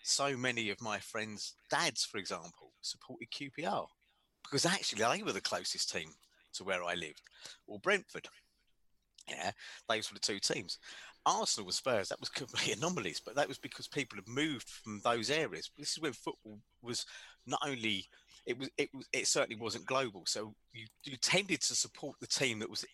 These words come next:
in the closest to your area back then. It wasn't in the same way as it is now. And, uh, a-, and, and so at the time,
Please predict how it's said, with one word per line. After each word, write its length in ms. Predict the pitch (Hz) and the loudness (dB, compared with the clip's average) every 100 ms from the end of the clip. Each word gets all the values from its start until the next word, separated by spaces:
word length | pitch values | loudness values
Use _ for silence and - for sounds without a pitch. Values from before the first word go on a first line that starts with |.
| _ | _
in 200 | 151 139 | 2 4
the 80 | 123 | 2
closest 460 | - 135 - 123 - | 4 4 4 4 2
to 40 | |
your 160 | 127 139 | 0 2
area 300 | 165 90 71 - _ | 2 2 0 -6 _
back 140 | 87 - | -2 0
then. 140 | 82 71 - - - - - _ | -2 -4 -10 -18 -16 -16 -20 _
It 140 | 104 | -8
wasn't 320 | 127 127 120 - | -2 0 0 -2
in 140 | 120 113 | -4 0
the 40 | |
same 280 | - 117 104 | 2 2 0
way 160 | 101 98 | 2 2
as 120 | - | 2
it 80 | - | -4
is 160 | 92 | 0
now. 260 | 143 117 82 - _ - _ _ - - - | 2 2 0 -10 _ -20 _ _ -8 -6 -2
And, 360 | 104 101 95 | 0 0 -2
uh, 160 | 107 98 - | 2 2 2
a-, 180 | 101 - | 0 2
and, 240 | 110 107 - - - - | 0 -2 -6 -10 -12 -8
and 100 | 113 | -2
so 320 | - 120 113 110 - - - - | 2 4 2 0 -10 -18 -6 0
at 120 | 147 117 | 0 0
the 60 | |
time, 380 | - 175 127 92 | 0 2 2 2